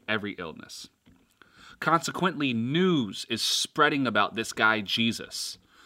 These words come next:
like wildfire. It's spreading all over the region.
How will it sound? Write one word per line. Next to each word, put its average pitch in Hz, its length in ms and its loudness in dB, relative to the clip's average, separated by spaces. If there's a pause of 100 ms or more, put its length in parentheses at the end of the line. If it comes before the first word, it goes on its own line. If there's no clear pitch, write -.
(160)
like 110 220 -2
wildfire. 101 960 0 (480)
It's 123 160 8
spreading 127 540 4 (420)
all 160 300 8
over 135 200 4
the 120 120 2
region. 95 420 -6